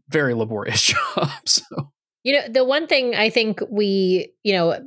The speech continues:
Speaker 2: Brian alluded to this, right? Now you upload your passport, a picture of your passport, and you upload your own picture for your security photo. That is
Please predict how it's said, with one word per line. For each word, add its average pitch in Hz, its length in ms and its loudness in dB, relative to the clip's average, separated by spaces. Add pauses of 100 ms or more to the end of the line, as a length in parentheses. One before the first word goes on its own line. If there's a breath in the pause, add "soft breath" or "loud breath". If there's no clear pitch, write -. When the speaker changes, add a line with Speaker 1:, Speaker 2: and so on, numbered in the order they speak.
(400)
Speaker 2:
Brian 208 240 2
alluded 214 340 2
to 202 100 -2
this, 175 240 2
right? 185 180 0
Now 196 140 2
you 202 400 2
upload 202 560 0
your 170 540 2
passport, 196 680 0
a - 20 -2
picture 233 300 -2
of 214 80 0
your 202 120 2
passport, 190 520 0
and 180 160 0
you 170 60 -2
upload 180 520 0
your 170 240 0
own 208 240 0
picture 190 400 -2
for 185 140 -2
your 175 180 0
security 202 460 0
photo. 185 400 2
That 196 320 0
is 208 260 0